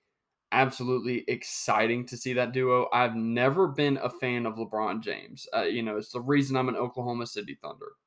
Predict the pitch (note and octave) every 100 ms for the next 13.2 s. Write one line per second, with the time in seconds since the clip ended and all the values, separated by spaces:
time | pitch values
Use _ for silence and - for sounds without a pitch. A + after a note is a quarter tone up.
0 | - B2 A#2+ A#2 B2 B2 A2+ B2 B2+ B2
1 | _ _ _ - C3+ C#3+ C#3+ C3+ C#3+ C3+
2 | B2+ C3 B2+ B2+ B2 A2+ A#2 A#2 A#2 A#2
3 | - A#2+ A#2 A#2 - A#2+ A#2 A2+ - A#2+
4 | A#2 G#2+ - D3+ D3 C3+ C3+ C3+ A#2+ A2+
5 | A2+ A2+ A2+ _ - C#3 A#2+ - D#3+ D3+
6 | C#3+ C#3 _ - _ _ - C#3+ C3+ A#2
7 | A#2 A2 G#2 B2 C#3 C3+ C3+ C3 - -
8 | _ _ _ _ C#3 D3 C#3 C#3 C#3 C3+
9 | - C#3 C#3 C#3 C3+ C3+ C3+ B2+ B2+ B2+
10 | B2+ B2 A#2+ A#2 A2+ C3 B2+ B2 B2 A#2+
11 | C3+ B2+ B2 B2 B2 A#2+ A#2 A#2+ A#2 A#2+
12 | B2 B2+ A#2 - B2+ B2 A2+ A#2 A2+ A#2
13 | B2+ A#2+